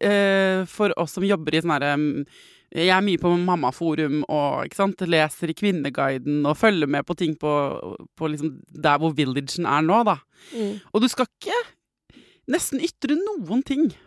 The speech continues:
Speaker 1: før du får, eh, himling med øynene og ikke prøve å være noe, og det er, det går igjen, liksom, som jeg vet at dette er old news, folkens, vi har snakket om det i, liksom, alle årene jeg har hatt Foreldrerådet, så er det så påfallende hvor fort du får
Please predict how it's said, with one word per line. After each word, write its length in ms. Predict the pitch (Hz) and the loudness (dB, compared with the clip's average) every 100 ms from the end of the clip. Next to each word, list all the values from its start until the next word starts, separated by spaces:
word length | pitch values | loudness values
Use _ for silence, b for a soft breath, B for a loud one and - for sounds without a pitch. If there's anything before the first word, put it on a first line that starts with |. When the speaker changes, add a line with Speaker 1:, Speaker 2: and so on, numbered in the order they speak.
| - | 2
Speaker 1:
før 200 | 240 247 | 2 2
du 40 | |
får, 520 | - - 202 220 254 247 _ _ _ | -2 0 2 4 2 -2 _ _ _
eh, 720 | 214 220 214 214 208 208 202 | 0 2 2 2 2 0 0
himling 320 | 208 226 185 165 | 0 2 2 2
med 200 | 190 180 | 2 2
øynene 460 | 139 131 160 165 - | 2 0 2 0 0
og 460 | 160 160 156 156 b b b b 196 | -2 0 0 -2 b b b b -6
ikke 160 | 202 | -4
prøve 320 | 196 160 156 | -2 2 2
å 80 | 151 | 2
være 240 | 139 127 123 | 2 2 0
noe, 320 | 139 139 139 - | -2 0 0 -2
og 400 | 143 143 139 156 | 0 2 2 2
det 120 | 175 | 0
er, 140 | - 156 | 0 -2
det 160 | 185 | -2
går 240 | 175 156 196 | 2 4 4
igjen, 480 | 233 190 151 156 165 | 2 2 2 0 -2
liksom, 300 | 175 165 165 - | -4 -4 -6 -2
som 140 | 190 | 0
jeg 80 | 180 | 0
vet 80 | 180 | 0
at 120 | 180 | -2
dette 100 | - | -2
er 80 | - | 0
old 140 | 160 147 | 0 0
news, 240 | 143 - | -2 -2
folkens, 400 | 143 - 170 170 | -8 -2 -2 0
vi 80 | 165 | -2
har 60 | 170 | -4
snakket 220 | 156 131 | -6 -6
om 60 | 131 | -2
det 80 | 139 | 0
i, 140 | 139 | -2
liksom, 220 | 135 147 135 | -2 -4 -2
alle 160 | 131 | 0
årene 220 | 127 117 | 0 0
jeg 20 | 131 | -2
har 80 | 123 | -4
hatt 100 | - | -6
Foreldrerådet, 520 | 135 120 120 120 180 B B B B | -6 -4 -4 -2 -2 B B B B
så 140 | 214 | 0
er 80 | 214 | 2
det 60 | 233 | 2
så 80 | 240 - | 0 -2
påfallende 640 | - 151 117 - 185 233 370 - b b b b b | -6 -2 -2 0 0 2 0 0 b b b b b
hvor 240 | 185 220 240 | 4 4 4
fort 380 | - 226 - 202 | 0 -4 -6 -6
du 140 | 196 | -4
får 160 | 202 160 | 0 0